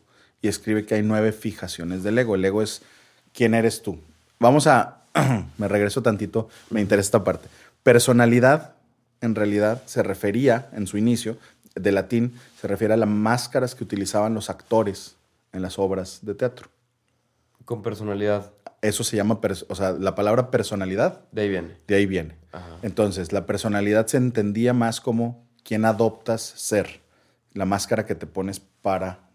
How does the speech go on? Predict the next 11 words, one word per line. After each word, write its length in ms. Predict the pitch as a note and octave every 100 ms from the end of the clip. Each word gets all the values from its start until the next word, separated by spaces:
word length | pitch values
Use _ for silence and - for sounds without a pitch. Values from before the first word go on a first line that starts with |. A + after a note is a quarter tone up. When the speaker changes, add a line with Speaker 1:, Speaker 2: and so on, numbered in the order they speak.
| _
Speaker 1:
representarte 800 | - D#2+ F2 F2 E2+ F#2 E2+ - _ _ _ _ _ _ _
hacia 200 | - -
afuera. 300 | D#2 F2+ D2+ - _ _ -
Speaker 2:
Ujú. 240 | G2+ G2 F#2+ _ -
Speaker 1:
Ahorita 300 | G#2+ A2+ C#3
nosotros 340 | B2+ A#2+ C3+
entendemos 360 | C3 A2 A2 A#2+
personalidad 420 | B2 A2 F#2+ F#2+
como 200 | A2+ G2+
tu 60 | -
esencia. 460 | G#2+ G#2 - -